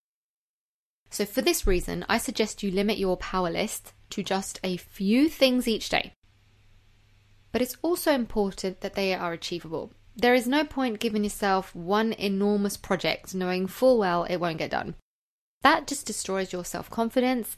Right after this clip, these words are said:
and you will waste a significant amount of time that you will end up having to make up for out of contract hours. So be realistic with what you can achieve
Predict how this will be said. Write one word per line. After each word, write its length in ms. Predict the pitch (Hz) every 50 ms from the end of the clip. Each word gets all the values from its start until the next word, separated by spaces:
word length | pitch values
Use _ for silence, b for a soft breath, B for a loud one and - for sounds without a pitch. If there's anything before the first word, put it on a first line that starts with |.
| - -
and 260 | 175 175 185 180 175
you 120 | 190 214 202
will 140 | 220 240 226
waste 460 | 208 202 196 190 190 - - - -
a 40 | 196
significant 720 | - - - 175 - 175 190 202 - 233 - 240 220 -
amount 280 | 208 202 185 180 175 -
of 100 | - -
time 440 | - - 170 165 165 175 180 180 180
that 100 | 190 160
you 160 | 180 196 208
will 160 | 247 254 - -
end 200 | - 180 175 170
up 140 | 175 - -
having 340 | - - - 185 190 214 208
to 120 | 196 - 202
make 220 | 190 185 - -
up 200 | 170 - - -
for 280 | - - 170 165 160 - -
out 260 | 165 156 151 - -
of 80 | - -
contract 400 | - 165 151 143 - - - -
hours. 440 | - - - - - 220 - - - _ _ _ _ _ _ _ _ _ _ _ _ _ _ _ _ _ _ _ _ _ _ _ _ _ _ _ -
So 160 | - 226 202
be 300 | 170 - - 254 269 294
realistic 580 | 302 294 277 247 214 - - - 196 175 - -
with 160 | 185 185 -
what 160 | 175 185 -
you 100 | 175 180
can 300 | 180 - 196 175 175 170 -
achieve 680 | 190 185 - - - - 175 160 160 180 226 226 -